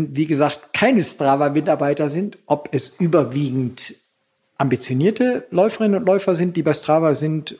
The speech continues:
oder Fitness-Freizeitläufer? Ich vermute jetzt mehr ambitionierte Läufer. Oder lä-, lädt man da auch seine Einheiten hoch, wenn man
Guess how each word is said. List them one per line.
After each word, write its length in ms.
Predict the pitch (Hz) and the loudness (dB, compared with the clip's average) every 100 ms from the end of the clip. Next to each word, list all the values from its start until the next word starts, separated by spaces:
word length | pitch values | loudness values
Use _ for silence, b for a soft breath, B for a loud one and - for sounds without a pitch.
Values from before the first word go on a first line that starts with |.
| _ | _
oder 240 | 156 143 143 | 2 4 2
Fitness-Freizeitläufer? 1400 | - 160 143 - 117 165 - 202 196 202 214 - 262 233 - | 0 -2 -2 -4 0 0 2 0 2 2 2 0 -2 -2 -8
Ich 180 | 127 - | -12 -10
vermute 440 | - 110 143 175 | -8 -2 0 2
jetzt 280 | 160 160 - | 2 0 0
mehr 160 | 170 156 | 0 2
ambitionierte 600 | 170 170 175 202 226 165 | 0 0 2 2 2 0
Läufer. 640 | 117 110 - 113 107 - - | -2 -6 -8 -10 -12 -8 0
Oder 200 | 160 165 | 2 4
lä-, 300 | 170 180 185 | 4 2 2
lädt 300 | 190 226 220 | 2 2 0
man 160 | 214 | 0
da 120 | 208 - | 2 2
auch 180 | 226 - | 0 2
seine 260 | 214 208 | 0 0
Einheiten 640 | 180 226 208 214 214 180 151 | 0 0 2 0 0 -2 0
hoch, 240 | 240 - | -2 -2
wenn 120 | 202 202 | 0 2
man 260 | 196 190 | 2 0